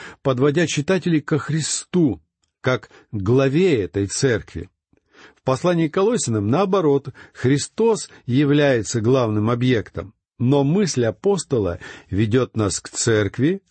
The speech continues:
как к телу Господа. Доминирующей идеей этого послания является то, что Христос — это все.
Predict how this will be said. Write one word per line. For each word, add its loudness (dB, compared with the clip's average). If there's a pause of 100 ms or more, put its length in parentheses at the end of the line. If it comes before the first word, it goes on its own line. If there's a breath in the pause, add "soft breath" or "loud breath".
(140)
как -2 (120)
к -18
телу 0
Господа. -4 (1200 loud breath)
Доминирующей 2 (120)
идеей 0
этого 0
послания -2
является 0
то, 0
что -4
Христос — -4 (220)
это -4
все. -4